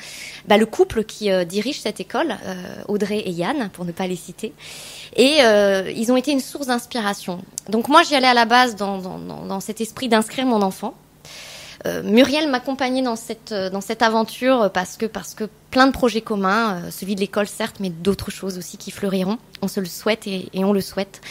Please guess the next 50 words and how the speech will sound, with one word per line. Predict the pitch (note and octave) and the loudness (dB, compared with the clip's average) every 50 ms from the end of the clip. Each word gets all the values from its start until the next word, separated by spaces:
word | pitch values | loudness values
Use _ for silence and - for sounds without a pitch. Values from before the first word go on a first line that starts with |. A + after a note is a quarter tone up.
| - - - - - - - - - - - | -16 -14 -14 -14 -14 -14 -16 -16 -16 -10 6
Et | - A#3+ C#4 D#4+ E4+ D#4 | 6 6 8 8 6 8
arrivé | B3+ A3+ A3 A#3+ A#3+ A#3+ D4+ | 8 8 8 8 8 8 8
là-bas, | C#4 A3 G3+ G#3 A3+ B3+ C#4+ | 8 8 6 6 4 4 4
on | C4+ | 4
s'est | - - A#3 | 0 -2 -4
rendu | G#3 G#3 G3+ G3+ G#3 | -2 -2 -2 -2 -4
compte | - - C#4 C4+ - | -4 -4 -4 -4 -2
en | G#3 F#3+ | -6 -4
fait | - B3 B3+ - - | -2 -4 -4 -4 -6
que | - B3 | -4 -2
le, | A3+ G#3 G3 - - | 0 0 -2 -4 -2
la | G3 G3+ G3 G3+ | 2 4 4 4
vie, | G3 F#3+ G3+ A#3+ - _ _ _ - _ _ - - | 4 0 -8 -10 -12 _ _ _ -20 _ _ -20 -10
parce | - F3+ - | -10 -10 -6
que | - G#3+ | -2 2
la | G#3 G3+ G3 | 2 4 4
vie | G#3 A#3 | 4 2
est | A3 - | 0 0
intelligente, | G3+ F#3 - G3 F#3+ F#3 F3+ F3 D#3+ F3 - - - - - - | 0 -2 -2 -2 -2 -2 -2 -2 -4 -8 -8 -14 -18 -18 -8 -4
elle | F#3 F#3+ G3 | 0 2 4
a | |
une | G3 G3 G3+ | 4 4 2
intelligence, | G3 G3 - A3 G3 G3+ F#3 E3+ D#3 E3 F3 - - - - - - - - - - | 0 0 -2 -4 -4 -4 -4 -4 -4 -6 -8 -12 -12 -14 -14 -16 -18 -20 -20 -16 -2
comme | - A3+ A3 | 0 4 4
nous | A3 A3 G#3+ | 4 4 2
tous, | G#3+ - F#3+ F3 - - - - - - - - - - - - | 0 -4 -14 -12 -12 -12 -12 -14 -16 -18 -20 -20 -20 -20 -14 0
et | - G3 F#3+ | 4 6 6
on | F#3+ G3+ | 6 6
la | G3+ | 4
porte | G3+ - A3 - - A3 | 4 2 0 2 2 0
en | G3+ | 2
nous, | F#3 F3+ F3+ | 2 0 0
cette | - F#3+ F#3 - | -4 -6 -6 -6
intelligence. | F3+ - F#3+ F#3 F3+ F3+ F3 F#3 - - - - - - - - - - - - | -10 -8 -8 -6 -6 -6 -6 -8 -10 -12 -14 -18 -18 -18 -18 -18 -16 -16 -8 2
Eh | - G#3+ | 4 8
bien, | A3+ C#4 C#4+ | 8 10 10
la | C#4 C4 | 10 8
vie | B3 D4+ D4 | 8 8 6
nous | C4 B3 | 8 8
montrait | A#3 A#3 A#3 A#3+ - - - C4+ | 8 8 6 6 2 0 -4 -4
quelque | - - G3 F#3+ - F#3+ | -2 -2 -4 -4 -4 -8
chose, | - - - - - - - - _ - - - | -10 -10 -12 -12 -14 -14 -16 -20 _ -20 -20 -4
que | - A#3 | 2 6
la | A3+ A3+ A3+ | 8 8 8
vie | A3 C4+ D#4+ | 8 8 6
nous | D#4+ C4 | 6 6
montrait | A3+ A3 A#3 A#3+ - E4 E4 | 6 6 4 2 2 -2 -4
sous | - - C4+ | -2 2 4
notre | B3 A3+ G#3+ G#3+ - A3 | 4 4 4 2 0 -4
nez | G#3+ G#3+ A3 C4+ G4 | -2 0 0 0 -2